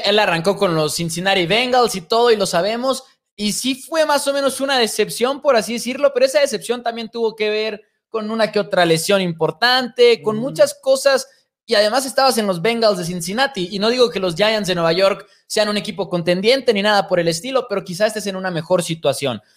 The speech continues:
Speaker 1: Entrando porque por lo menos tienes un proyecto en la posición de quarterback, está Daniel Jones, eh, hay, hay varias piezas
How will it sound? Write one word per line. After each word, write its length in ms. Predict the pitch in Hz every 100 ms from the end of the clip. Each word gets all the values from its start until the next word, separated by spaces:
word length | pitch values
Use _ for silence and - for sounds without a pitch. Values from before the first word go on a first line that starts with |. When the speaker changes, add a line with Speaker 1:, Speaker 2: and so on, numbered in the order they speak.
| _
Speaker 1:
Entrando 460 | 175 170 247 277 269
porque 220 | 226 202
por 180 | - 180
lo 60 | 190
menos 220 | 220 208
tienes 220 | 208 202
un 120 | 202
proyecto 480 | 202 170 190 208 208
en 60 | 185
la 140 | 165
posición 380 | 160 151 160 165
de 140 | 147
quarterback, 600 | - 220 208 196 196 190 - _ -
está 280 | 131 180
Daniel 340 | 175 180 165 147
Jones, 560 | 180 214 214 208 196 - _ _ _
eh, 460 | - 160 160 160 -
hay, 140 | 185 -
hay 140 | 208 233
varias 360 | 254 254 - _
piezas 580 | - 226 240 240 247 -